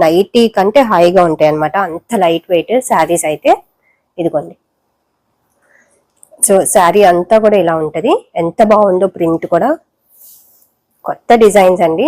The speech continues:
న్యూ కలర్స్ అన్నమాట. ఇది పళ్ళు, పీకాక్ డిజైన్ వచ్చింది పళ్ళులో. పళ్ళులో కూడా గోల్డ్ జెరీ లైన్ ఉంటది. And ఇది బ్లౌజ్. బ్లౌజ్ చూసారా ఎంత బాగుందో, all over print వచ్చి మనకి పళ్ళులో ఈ కలర్ వచ్చింది కాబట్టి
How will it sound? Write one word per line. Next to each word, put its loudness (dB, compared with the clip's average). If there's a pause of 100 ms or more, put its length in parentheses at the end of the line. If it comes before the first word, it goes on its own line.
(120)
న్యూ 2 (100)
కలర్స్ 0
అన్నమాట. -6 (640)
ఇది 0
పళ్ళు, 0 (480)
పీకాక్ 2
డిజైన్ 2
వచ్చింది -8
పళ్ళులో. -2 (840)
పళ్ళులో 4
కూడా 2 (120)
గోల్డ్ 2
జెరీ 0
లైన్ 0
ఉంటది. -6 (460)
And 2 (100)
ఇది 0
బ్లౌజ్. 0 (500)
బ్లౌజ్ 2
చూసారా 0
ఎంత -4 (100)
బాగుందో, -2 (600)
all 6
over 4 (100)
print -2
వచ్చి -4 (240)
మనకి 0 (240)
పళ్ళులో 4 (140)
ఈ 0 (120)
కలర్ 2
వచ్చింది -4
కాబట్టి -4